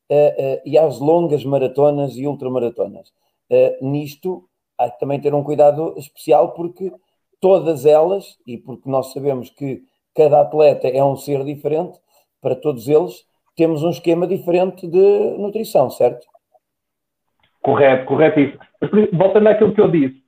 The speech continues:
Speaker 2: todas estas modalidades treinam nos mes-, mesmos sistemas energéticos. A única diferença que existe é que treinam diferentes percentagens em diferentes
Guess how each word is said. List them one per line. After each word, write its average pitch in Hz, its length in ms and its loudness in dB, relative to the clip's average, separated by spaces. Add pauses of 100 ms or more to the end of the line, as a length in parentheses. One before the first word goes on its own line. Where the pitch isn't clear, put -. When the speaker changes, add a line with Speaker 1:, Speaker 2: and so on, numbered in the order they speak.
(580)
Speaker 2:
todas 208 340 0
estas - 320 -4
modalidades 147 880 -2 (680)
treinam 208 400 0
nos 165 240 -6
mes-, 160 300 -10
mesmos 151 480 -10 (500)
sistemas 175 460 -4
energéticos. 160 800 -4 (100)
A 151 60 -4
única 220 320 -2
diferença 165 540 -6
que 147 180 -10
existe 139 480 -10 (380)
é 147 80 2
que 151 180 -8
treinam 226 600 4 (240)
diferentes 175 600 -2 (140)
percentagens 190 880 0 (140)
em 180 160 -6
diferentes 175 540 -6